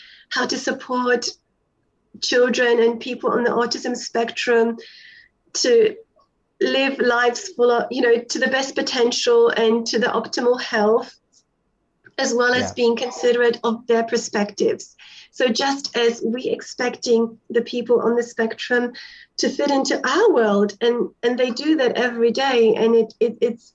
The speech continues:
Speaker 1: it takes a lot of energy and effort, and, you know, there's a lot of masking, and there's just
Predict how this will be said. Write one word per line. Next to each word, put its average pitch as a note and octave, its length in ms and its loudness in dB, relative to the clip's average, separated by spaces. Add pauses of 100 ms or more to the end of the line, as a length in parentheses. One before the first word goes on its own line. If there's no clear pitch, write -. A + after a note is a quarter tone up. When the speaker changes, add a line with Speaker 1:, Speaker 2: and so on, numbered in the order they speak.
Speaker 1:
it A#3+ 140 -2
takes B3+ 260 -10
a - 80 -4
lot B3+ 160 0
of C4 180 -6
energy A3+ 580 2
and G#3+ 260 0
effort, G#3 500 0 (480)
and, A#3 240 2
you B3 80 0
know, A3+ 100 6
there's A#3+ 200 0
a - 20 0
lot B3 160 0
of A#3 140 0
masking, A3 760 2
and A3 240 2
there's A3+ 240 0
just - 440 -4